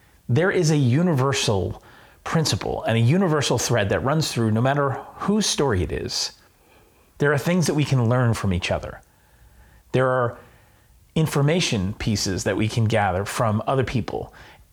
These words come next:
on how they do certain things and why they do certain things.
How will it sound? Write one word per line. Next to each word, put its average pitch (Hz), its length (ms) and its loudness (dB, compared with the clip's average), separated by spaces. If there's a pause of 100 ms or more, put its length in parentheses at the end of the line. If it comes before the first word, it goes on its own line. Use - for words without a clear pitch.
(260)
on 113 280 0
how 160 300 0
they 156 140 2
do 135 140 2
certain 101 300 -2
things - 540 -8 (120)
and 120 320 2
why 120 340 0
they 147 140 2
do 95 140 0
certain 90 280 -6
things. - 500 -12